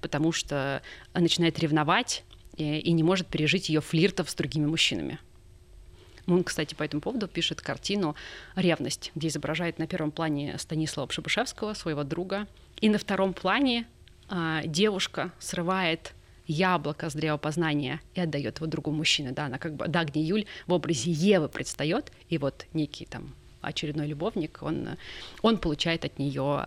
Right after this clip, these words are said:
а, яблоко с древа познания. И видя это всё,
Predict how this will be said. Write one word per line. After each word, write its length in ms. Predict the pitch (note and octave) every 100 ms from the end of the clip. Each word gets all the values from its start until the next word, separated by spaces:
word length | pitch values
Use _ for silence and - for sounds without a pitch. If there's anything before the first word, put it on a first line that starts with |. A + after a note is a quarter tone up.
| -
а, 360 | D3 C#3+ C#3 C#3+
яблоко 480 | D3+ C#3+ - - D3
с 40 |
древа 200 | C#3+ D#3+
познания. 480 | - F3 C#3+ - - - - - - - - - - -
И 120 | A#3+
видя 280 | G#3+ C4 G#3+
это 160 | G#3 G3
всё, 400 | - B3+ F#4